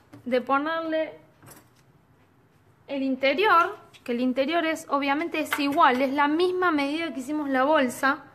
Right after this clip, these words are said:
Hicimos la bolsa con la misma medida. Lo único que modificamos en, en esto es que no está quilteado ni nada. Es una tela, simplemente la tela que va a quedar del lado de adentro. Con la misma medida,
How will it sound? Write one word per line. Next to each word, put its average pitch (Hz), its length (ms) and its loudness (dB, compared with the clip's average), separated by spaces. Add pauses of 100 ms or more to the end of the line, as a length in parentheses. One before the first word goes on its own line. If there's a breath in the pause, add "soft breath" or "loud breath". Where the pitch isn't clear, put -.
(1000 soft breath)
Hicimos 359 360 2
la 311 100 2
bolsa 359 320 2
con 311 140 2
la 294 100 2
misma 370 260 -2
medida. 254 560 0
Lo 277 220 2
único 370 340 -2
que 302 120 -6
modificamos 359 1080 0
en, 269 320 -4
en 277 240 -2
esto 403 340 0
es 311 120 0
que 294 160 -2
no 320 100 0
está 320 300 -2
quilteado 311 440 0
ni 294 180 -2
nada. 233 200 0
Es 240 160 -4
una 285 240 -2
tela, 349 360 -2
simplemente 370 1080 -2 (540 loud breath)
la 247 260 -2
tela 359 400 2
que 311 100 -4
va 269 180 4
a 269 80 -6
quedar 269 260 2
del 269 220 0
lado 269 280 4
de 240 80 2
adentro. 208 680 -2
Con 269 160 0
la 269 120 2
misma 359 340 -2
medida, 320 500 0